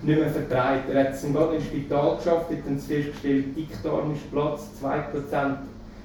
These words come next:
äh, Überlebenschance. Und auch dort ist er irgendwie wieder durchgekommen. Und irgendwie hat er sich wiederholt und wieder hat er alles dafür gegeben, weiterzuleben, nicht einsam zu sein. Er fühlt sich glücklich.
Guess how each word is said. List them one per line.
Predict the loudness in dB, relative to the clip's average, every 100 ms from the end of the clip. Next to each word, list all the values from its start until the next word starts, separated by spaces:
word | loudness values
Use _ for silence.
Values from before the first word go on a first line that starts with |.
| -10 0
äh, | 2
Überlebenschance. | 2 2 2 0 -2 -6 0 2 0 -2 -12 -16 -16 -16 -6
Und | 2
auch | 4
dort | 6
ist | 4 2 0
er | 0 0
irgendwie | 2 2 4 2
wieder | 2 0
durchgekommen. | 0 0 0 0 -2 -2 -6 -10 -12 -10
Und | -4 2
irgendwie | 4 6
hat | 4
er | 4
sich | 0 0
wiederholt | 0 4 4 4 4
und | 0 0
wieder | 2 4 4
hat | 4 2 2
er | 2 2 2
alles | 0 2 0 -2
dafür | -6 -2 -2 0
gegeben, | 2 2 2 -2 -8 -14 -16 -16 -16 -16 -16 -16 -16 -10
weiterzuleben, | 0 2 2 -2 -2 0 2 -2 -8 -6
nicht | 4 6 6 4
einsam | 2 0 0 0 -2
zu | -6
sein. | -6 -6 -10 -4
Er | -4
fühlt | 2 4 4 0
sich | -2
glücklich. | 4 4 4 -2